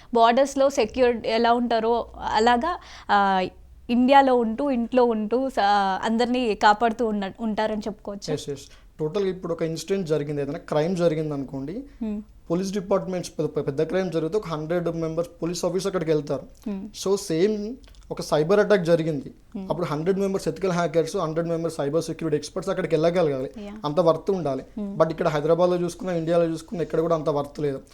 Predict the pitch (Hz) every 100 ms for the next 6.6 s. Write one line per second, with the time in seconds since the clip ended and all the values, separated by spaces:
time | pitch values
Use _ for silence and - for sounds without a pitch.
0 | - 196 160 147 151 160 180 190 170 170
1 | 170 170 160 165 160 160 156 214 - -
2 | - 156 165 180 180 170 156 165 156 156
3 | 147 147 139 139 139 156 160 151 151 170
4 | 170 165 151 147 147 151 147 139 143 143
5 | 143 147 143 147 135 147 147 139 139 147
6 | 151 147 135 143 139